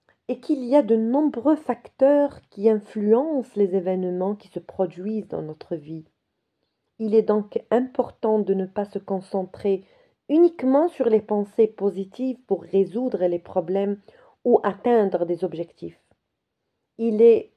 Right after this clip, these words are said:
important, très important même, de s'appuyer sur des méthodes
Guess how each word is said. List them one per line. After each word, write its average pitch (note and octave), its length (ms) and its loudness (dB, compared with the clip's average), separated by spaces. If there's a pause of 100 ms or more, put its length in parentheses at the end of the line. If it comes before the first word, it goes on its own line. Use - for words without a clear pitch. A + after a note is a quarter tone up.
important, A3 880 -2
très G#3+ 380 0
important G3+ 500 -2
même, G3+ 460 0 (580)
de F#3+ 140 2
s'appuyer A3 640 -4
sur G#3 260 -4
des F3+ 160 2
méthodes G#3 760 2